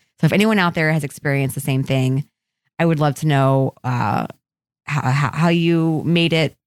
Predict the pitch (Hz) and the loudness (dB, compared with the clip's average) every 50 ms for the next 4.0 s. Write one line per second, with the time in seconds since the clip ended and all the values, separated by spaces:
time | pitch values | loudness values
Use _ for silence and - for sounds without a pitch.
0 | _ _ - 170 180 160 175 185 165 156 156 - - 160 156 143 147 - - 165 | _ _ 0 2 2 2 2 2 2 2 2 0 0 0 0 0 0 0 0 0
1 | 202 277 311 - - 156 160 165 160 156 - 165 160 156 151 156 143 143 - - | 0 0 0 -4 -4 -4 -2 -2 -2 -2 -2 -2 -2 -2 0 0 -2 -2 -4 -4
2 | 143 135 - 135 131 123 - - _ _ _ _ _ _ _ - - 147 147 151 | -8 -8 -6 -6 -6 -6 -8 -12 _ _ _ _ _ _ _ -4 -2 0 2 2
3 | 151 - 147 139 131 135 135 - - 127 - 127 123 131 139 - 127 123 131 113 | 0 2 2 0 2 2 0 0 -2 -2 0 0 2 2 2 2 2 2 2 0